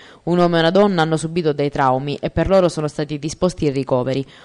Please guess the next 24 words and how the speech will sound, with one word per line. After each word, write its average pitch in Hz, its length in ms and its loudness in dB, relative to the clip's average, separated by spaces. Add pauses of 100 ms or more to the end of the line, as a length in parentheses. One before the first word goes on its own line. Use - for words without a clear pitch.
(160)
Un 170 100 -6
bambino 170 360 2
invece 175 380 0
ha 147 60 0
bisogno 160 340 -2
di 143 80 -4
una 143 120 -4
visita 156 340 -2
pediatrica. 127 680 -6 (380)
Tre 180 120 0
scafisti 180 540 0
sono 160 180 -4
stati 160 280 -4
fermati 165 420 -2
dalla 147 220 0
polizia. 135 680 -4
Si 170 160 -6
tratta 165 320 0
di 160 80 -6
un 160 120 -2
egiziano 165 520 0
di 151 100 -2
ventinove 147 440 -4
anni, 156 420 -2